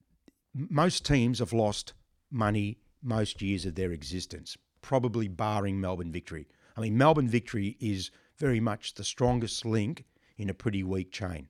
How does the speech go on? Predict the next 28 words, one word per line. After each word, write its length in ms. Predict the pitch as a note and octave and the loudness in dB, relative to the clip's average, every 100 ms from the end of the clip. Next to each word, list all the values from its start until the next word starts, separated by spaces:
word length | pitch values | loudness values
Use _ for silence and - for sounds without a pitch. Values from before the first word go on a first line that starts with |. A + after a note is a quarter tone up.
| _ | _
Let's, 260 | G2+ - - A#2 | -8 -8 -8 -8
let's, 240 | A#2 - A2+ | -10 -12 -12
let's 180 | G#2+ | -12
pull 240 | - - G2+ | -14 -8 -4
no 160 | G2+ | -2
punches 380 | F2+ F#2+ G2 F2+ | -4 -6 -8 -10
now. 160 | F2+ E2 _ _ - | -10 -10 _ _ -6
You 80 | |
take 260 | A2+ B2 G2 | 0 0 0
Victory 520 | F#2+ A2 C3+ B2 A2+ | 0 -2 0 2 2
out 100 | G#2+ | 2
of 80 | G2+ | 0
every, 340 | A2+ A#2 G#2+ - _ _ _ | 0 0 0 -4 _ _ _
every 260 | A#2 G#2+ G#2+ | -4 0 -2
K 280 | - G2+ G2+ | 0 -2 0
P 200 | G2 G2 | 0 0
I, 340 | F#2+ A2 D#3 - _ _ - | 2 0 -2 -8 _ _ -4
T 200 | A2 G#2 | 0 0
V 180 | G#2+ G#2+ | 0 2
ratings, 560 | G#2+ A2 G#2 G#2 F#2+ - _ | 2 2 0 -4 -6 -12 _
match 220 | A2 G2+ G2+ | -8 -6 -8
attendances, 840 | - A2 G#2 G2+ - G2 G2 - _ _ | -4 -2 0 -2 -2 -2 -4 -6 _ _
merchandise 580 | G#2+ A2 A#2 G#2+ G#2+ F#2 | 2 2 2 0 0 -2
sales, 420 | - G2 G2+ G2+ - - - | -4 -4 -6 -8 -16 -16 -8
you 100 | A#2 | -2
take 220 | B2 G#2 | -2 -2
Victory 480 | F#2+ G#2+ - A2 F#2+ | -2 -4 -4 -2 -2
out, 200 | B2 | -2